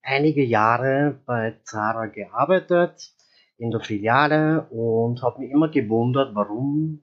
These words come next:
hat dieses große Unternehmen keinen Betriebsrat? Und dann habe ich immer wieder beobachtet, dass so Kolleginnen und Kollegen dort ein Problem, da ein Problem haben, aber irgendwie war nie irgendjemand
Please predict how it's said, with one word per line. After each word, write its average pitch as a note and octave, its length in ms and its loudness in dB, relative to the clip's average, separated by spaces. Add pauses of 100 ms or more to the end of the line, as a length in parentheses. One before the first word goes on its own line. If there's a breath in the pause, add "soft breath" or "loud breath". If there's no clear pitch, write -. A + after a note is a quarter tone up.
hat A2+ 120 -12 (320)
dieses D#3 340 0
große B2+ 340 -2
Unternehmen B2 680 2
keinen G2+ 420 -4
Betriebsrat? A2+ 800 -6 (720 soft breath)
Und B2+ 120 -12
dann C3 100 2
habe C#3+ 180 4
ich C#3+ 40 6
immer D#3 200 4
wieder D3+ 160 4
beobachtet, C#3 1200 2
dass - 320 -12
so A2 460 -4
Kolleginnen C#3 920 0
und A#2 140 -4
Kollegen C3 840 -4 (560 soft breath)
dort C#3+ 280 4
ein C#3 100 2
Problem, B2 640 4
da A#2 200 6
ein C#3 180 0
Problem B2 500 -4
haben, B2 540 -2
aber A2+ 180 -8
irgendwie C3 760 -4
war A#2 140 4
nie B2+ 400 2
irgendjemand A2+ 560 -2